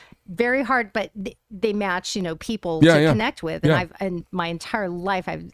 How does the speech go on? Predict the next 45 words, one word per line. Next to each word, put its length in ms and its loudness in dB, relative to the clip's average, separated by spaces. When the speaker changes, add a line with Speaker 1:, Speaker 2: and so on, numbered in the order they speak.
Speaker 1:
absolutely 340 -2
nothing 320 -4
on 140 -4
that 260 -6
Greek, 280 -8
on 140 -2
that 220 -8
da-, 280 -4
dad 280 -2
side. 240 -6
So 120 -6
there 100 -4
was 120 -6
a 40 -8
couple 260 -4
of 80 -4
people 240 -4
that 120 -4
matched 340 -4
up 200 -4
and 200 -6
I 160 -2
found 380 -2
them, 300 -2
and 200 -4
they're, 300 -4
they're, 340 -4
uh, 240 -6
kind 200 -4
of 100 -12
a 200 -10
little 240 -4
bit 140 -2
younger 260 -2
than 140 -2
me 180 -2
and 280 -6
look 200 -4
just 220 -6
like 180 -4
me, 140 -4
but 180 -8
they're, 340 -4
I 80 -6
think 220 -6